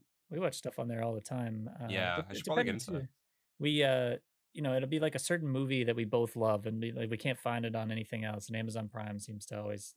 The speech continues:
Speaker 1: always have it. But we're, we're currently watching Man in the High Castle.
Speaker 2: Nice.
Speaker 1: Um, yeah,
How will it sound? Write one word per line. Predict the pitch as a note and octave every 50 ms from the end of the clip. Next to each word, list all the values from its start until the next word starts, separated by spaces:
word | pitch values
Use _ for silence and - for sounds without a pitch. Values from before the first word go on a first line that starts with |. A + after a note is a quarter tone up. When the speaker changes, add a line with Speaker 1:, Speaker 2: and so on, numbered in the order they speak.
| _ -
Speaker 1:
always | A#2+ A2 A2 G#2 -
have | - A2+ A2 G#2+
it. | G#2+ G#2
But | - B2+
we're, | B2+ C3 C3 B2+ B2
we're | C#3+ C#3 C3
currently | - D#3+ D#3+ D#3+ C#3+
watching | C3 B2+ B2 - - B2 A2
Man | G#2+ G#2+ A2+ A2+
in | A2 G#2
the | G#2
High | G2+ A2 G#2+ A2
Castle. | - - B2+ B2+ B2 - A#2+ A#2+ - C3+ - _ _ _ _ _ _ _ _ _
Speaker 2:
Nice. | G#2 G#2+ A2+ G2 - - C3
Speaker 1:
Um, | - - C#3+ C#3+ D3+ - _ _ _ _ _ _
yeah, | D#3 D#3